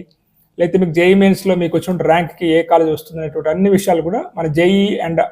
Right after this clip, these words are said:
డీమ్డ్ యూనివర్సిటీస్ మెంటర్‌షిప్ ద్వారా నేను మీకు గైడ్ చేయడం అనేది జరుగుతూ ఉంది. So, గత కొన్ని సంవత్సరాలుగా చాలామంది స్టూడెంట్స్ గైడ్ చేశాను అనమాట. మీకు కనుక ఇంట్రెస్ట్ ఉన్నట్లయితే నా WhatsApp నెంబర్కి మీరు హాయ్ అని మెసేజ్ పెట్టి నాతో మీరు కాంటాక్ట్ కావచ్చు అనమాట.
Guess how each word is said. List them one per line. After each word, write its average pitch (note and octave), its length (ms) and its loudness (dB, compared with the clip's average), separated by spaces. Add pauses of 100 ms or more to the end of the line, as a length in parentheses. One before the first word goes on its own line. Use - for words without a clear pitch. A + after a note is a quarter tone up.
(240)
డీమ్డ్ F#3+ 240 4
యూనివర్సిటీస్ E3 420 -8
మెంటర్‌షిప్ D3+ 420 -8
ద్వారా F3+ 180 -4 (600)
నేను F3+ 180 2
మీకు E3+ 160 0
గైడ్ D#3+ 180 6
చేయడం E3 180 2
అనేది D3+ 140 -4
జరుగుతూ C#3+ 220 -6 (100)
ఉంది. F3+ 180 -8 (640)
So, - 40 -12 (120)
గత E3 80 2 (100)
కొన్ని E3 200 0
సంవత్సరాలుగా E3+ 500 2
చాలామంది D#3+ 320 0
స్టూడెంట్స్ D3+ 340 -8
గైడ్ D3 220 -4
చేశాను D3 220 -10
అనమాట. C#3 180 -16 (640)
మీకు E3 200 -4
కనుక F3 220 0
ఇంట్రెస్ట్ F#3 300 -2
ఉన్నట్లయితే D#3+ 320 0 (100)
నా E3+ 40 -2 (120)
WhatsApp D3+ 340 -4
నెంబర్కి C#3+ 320 -8
మీరు D#3 160 -4
హాయ్ C#3+ 200 -2
అని C#3+ 120 -8
మెసేజ్ C#3 300 -10
పెట్టి D3+ 220 -8 (840)
నాతో D#3+ 200 2 (100)
మీరు G3+ 100 2 (340)
కాంటాక్ట్ D3 420 0
కావచ్చు B2+ 260 -10
అనమాట. E3 200 -12